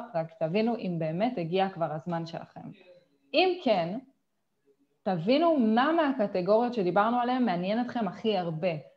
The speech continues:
האם זה להתפתח מבחינה עצמאית? האם זה לעבוד כשכירים ולמצוא איזושהי דרך להיכנס למכללה מסוימת?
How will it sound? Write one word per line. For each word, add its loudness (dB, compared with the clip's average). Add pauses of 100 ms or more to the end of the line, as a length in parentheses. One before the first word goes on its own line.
(140)
האם 0
זה 2
להתפתח 0
מבחינה -6
עצמאית? -6 (120)
האם -2
זה 2
לעבוד 2
כשכירים -2
ולמצוא 2
איזושהי 0
דרך -2
להיכנס -4
למכללה -2
מסוימת? 0